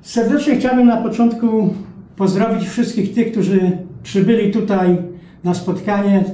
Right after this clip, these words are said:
dotyczące obchodów trzydziestolecia powstania O P Z Z. Chcę to zrobić jako przewodniczący grupy inicjatywnej,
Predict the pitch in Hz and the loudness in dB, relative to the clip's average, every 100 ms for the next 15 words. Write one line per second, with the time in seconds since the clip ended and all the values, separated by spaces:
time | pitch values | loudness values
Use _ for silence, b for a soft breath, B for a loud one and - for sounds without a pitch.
0 | - 170 180 - 196 190 190 175 - 180 | -6 -6 -4 -2 0 0 0 -2 -2 -2
1 | 180 180 - B B - 214 202 196 190 | 0 -2 -6 B B -10 -2 0 0 2
2 | 180 185 180 165 - 170 170 170 190 196 | 2 0 -2 -4 -4 0 2 2 2 2
3 | 180 190 - - - - - - - b | 2 0 -2 -6 -14 -20 -20 -20 -20 b
4 | b b b b - 311 294 262 277 240 | b b b b -6 -2 0 2 2 2
5 | - 240 208 240 240 247 262 262 202 294 | 0 -2 0 2 2 2 0 -2 2 2
6 | - 214 180 196 196 196 165 160 165 196 | 4 2 2 0 0 0 0 2 2 0